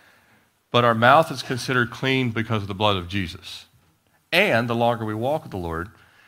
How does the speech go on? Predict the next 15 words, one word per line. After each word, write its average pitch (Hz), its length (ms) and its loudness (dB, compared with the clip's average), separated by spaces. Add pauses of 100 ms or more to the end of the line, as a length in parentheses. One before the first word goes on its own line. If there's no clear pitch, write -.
(420)
the 110 140 -6
more 131 280 0
our 113 200 4
tongue 131 480 0
reflects 147 540 -8
the 107 100 -6
Lord. 82 300 -10 (680)
It - 140 -16
takes 113 260 -4
time. - 460 -10 (560)
But 113 180 0 (600)
out 120 160 4
of 110 60 0
the 104 60 0
gate, 135 380 0